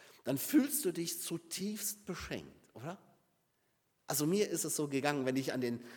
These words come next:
an den Moment denke, wo ich zum Glauben an Jesus Christus gekommen bin, dass, ich habe mich zutiefst beschenkt gefühlt. Das war so schön. Ich wusste schon lange vorher von Jesus. Ich bin ja im gläubigen Elternhaus groß geworden. Aber dann kam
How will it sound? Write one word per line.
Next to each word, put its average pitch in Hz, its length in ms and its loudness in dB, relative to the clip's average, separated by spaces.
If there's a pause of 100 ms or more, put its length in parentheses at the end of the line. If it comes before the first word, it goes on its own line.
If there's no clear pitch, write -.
(140)
an 131 120 -2
den 131 100 2
Moment 139 360 4
denke, 139 200 0
wo 139 80 4
ich 151 120 2
zum 139 140 -2
Glauben 170 280 4
an 143 120 4
Jesus 139 300 4
Christus - 360 -2
gekommen 110 360 -2
bin, 110 160 -4 (420)
dass, 139 240 -4 (320)
ich 139 180 -4
habe 143 120 -4
mich 139 160 -4
zutiefst - 840 -6
beschenkt - 600 -8
gefühlt. 87 460 -14 (540)
Das - 180 -8
war 120 100 -2
so 120 120 -4
schön. 110 480 -10 (640)
Ich - 140 -8
wusste 170 260 6
schon 120 160 0
lange 131 280 4
vorher 117 320 -2
von 98 180 -4
Jesus. 92 300 -4
Ich - 80 -10
bin 117 120 -2
ja 104 80 0
im 95 100 -4
gläubigen 117 400 0
Elternhaus 107 600 0
groß 131 280 0
geworden. 95 440 -6 (600)
Aber 147 120 2
dann 180 220 2
kam 190 380 0